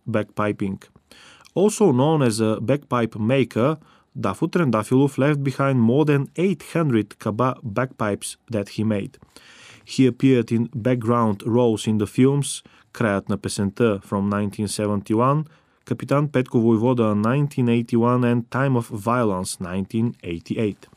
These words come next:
Read more about the inspirer of generations of bagpipers in the publication To the Legend of the Rhodope Bagpipe, Dafu Trendafilov with Love and Admiration, from the collection of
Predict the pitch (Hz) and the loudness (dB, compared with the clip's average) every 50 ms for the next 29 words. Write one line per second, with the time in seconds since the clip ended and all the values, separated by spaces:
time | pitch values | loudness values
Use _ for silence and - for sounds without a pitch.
0 | _ - - - - - - - - - - - - - - - - 165 202 220 | _ -20 -20 -20 -20 -20 -20 -20 -20 -20 -20 -20 -20 -20 -10 -6 -2 0 2 2
1 | 208 143 127 131 135 147 175 196 165 156 131 127 143 147 147 147 131 127 135 131 | 4 4 4 6 6 6 4 4 4 2 2 2 2 2 0 0 0 2 2 4
2 | 123 120 117 - - - 156 160 156 143 131 135 147 151 - - 127 123 123 - | 2 2 0 -4 -4 -2 0 2 4 4 4 4 4 2 2 0 0 0 -2 -4
3 | - 117 135 151 170 151 120 127 160 - - 160 143 131 - 113 101 101 110 143 | -2 0 0 2 2 2 2 2 2 2 0 0 -2 -2 -2 -2 -2 0 -2 -2
4 | 139 - - 127 127 127 127 131 113 110 123 135 - - 120 120 113 104 - - | -2 -4 -2 -2 0 0 0 0 0 2 2 2 0 -2 -2 0 0 0 0 0
5 | 135 147 147 135 123 - - 107 120 127 - 151 156 165 175 160 - - 110 104 | 0 0 0 0 0 2 2 2 2 2 0 -2 -2 -2 -2 -4 -4 -4 -2 0
6 | 101 98 107 143 156 165 185 190 190 - 160 135 110 107 101 104 113 123 123 123 | 0 2 2 0 0 0 0 0 0 0 -2 -2 0 -2 0 2 2 2 2 0
7 | 113 - 113 110 104 113 113 - - - 110 110 113 113 - - 120 110 104 95 | 0 0 -2 0 0 -2 -4 -4 -4 -2 0 0 0 0 -2 -6 -6 -6 -4 -4
8 | - - 107 101 - 101 95 95 98 110 117 - 127 117 113 107 - - 110 107 | -4 -6 -10 -8 -8 -6 -6 -4 -4 -4 -2 -2 0 0 0 0 -2 -2 -4 -4
9 | 101 - 104 104 127 139 120 101 - - - - - - - _ _ _ - 101 | -4 -4 -4 -2 0 0 0 -2 -4 -10 -18 -20 -20 -20 -20 _ _ _ -4 -2
10 | 104 107 104 - - 107 104 104 104 98 104 120 120 113 - 104 90 87 90 - | -2 -2 -2 -2 -4 -4 -4 -2 0 0 2 2 2 0 -2 -4 -6 -8 -8 -10
11 | _ _ _ _ _ _ _ - 196 202 196 190 - - 104 98 92 - - 120 | _ _ _ _ _ _ _ -2 0 0 0 0 0 -2 -2 -2 -2 -4 -4 -4
12 | 120 127 127 - 156 151 147 - | -2 -4 -4 -4 -4 -6 -6 -8